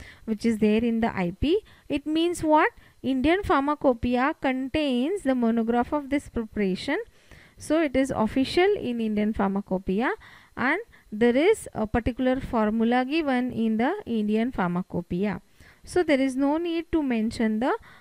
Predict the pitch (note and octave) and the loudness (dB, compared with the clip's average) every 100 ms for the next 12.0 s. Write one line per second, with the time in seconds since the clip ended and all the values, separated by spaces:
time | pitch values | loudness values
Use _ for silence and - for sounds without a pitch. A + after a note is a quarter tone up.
0 | - - A#3+ A3 G#3 A3 G3 G3 F#3+ G3+ | -14 -4 0 0 0 0 0 -2 -2 -4
1 | - G#3+ G3+ G3+ G#3 A3 G#3 G3+ F#3+ G3 | -2 -2 -2 -2 -2 -2 -2 -2 -2 -2
2 | G#3 G#3 G#3 B3 F#4+ - G3+ G#3 E4 - | -2 0 0 0 -2 -4 -2 -2 -2 -6
3 | _ _ - G#3+ F#3 F#3 F3+ G3 - - | _ _ -4 -2 0 -2 0 -2 -4 -16
4 | _ - _ _ _ _ _ _ - - | _ -20 _ _ _ _ _ _ -18 0
5 | G#3 A3 C#4+ - G#3 - C4+ C#4 B3+ A3+ | 2 2 -2 -6 -14 -4 -2 0 -2 -2
6 | G#3 A#3 A3+ A#3+ F4+ A#4+ _ - - - | -2 -2 0 -2 -4 -6 _ -20 -20 -6
7 | A#3 A#3 A3 G#3 B3+ A3+ G3 G#3 A#3+ A#3+ | -6 -2 -2 0 0 0 -2 -2 -2 -2
8 | G3 G3 C#4 - - - _ - D4+ D4 | -4 -2 -4 -4 -14 -18 _ -6 -2 -2
9 | F#3 F3+ E3+ G3 _ _ - _ - C4+ | -2 -6 -8 -12 _ _ -20 _ -4 2
10 | D4 G4+ - - - _ _ _ _ - | 2 2 -6 -20 -20 _ _ _ _ -6
11 | A#3 C#4 F#4 - - - - - F4+ F#4 | 2 2 2 -2 -18 -20 -6 6 8 8